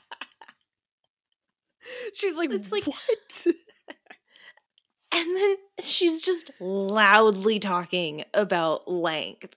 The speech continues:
Speaker 2: She's like, "Well,
Speaker 1: Mm-hmm.
Speaker 2: yeah, Dawson, what's your opinion on this? Have you seen his fingers?" Like,
Speaker 1: <laughs>
Speaker 2: she's so loud.
Speaker 1: So loud.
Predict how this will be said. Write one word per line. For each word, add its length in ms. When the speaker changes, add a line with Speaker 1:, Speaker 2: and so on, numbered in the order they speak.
Speaker 2:
She's 260
like, 200
"Well, 160
Speaker 1:
Mm-hmm. 0
Speaker 2:
yeah, 360
Dawson, 520
what's 400
your 120
opinion 360
on 120
this? 300
Have 160
you 100
seen 240
his 160
fingers?" 640
Like, 160
Speaker 1:
<laughs> 100
Speaker 2:
she's 280
so 280
loud. 680
Speaker 1:
So 340
loud. 280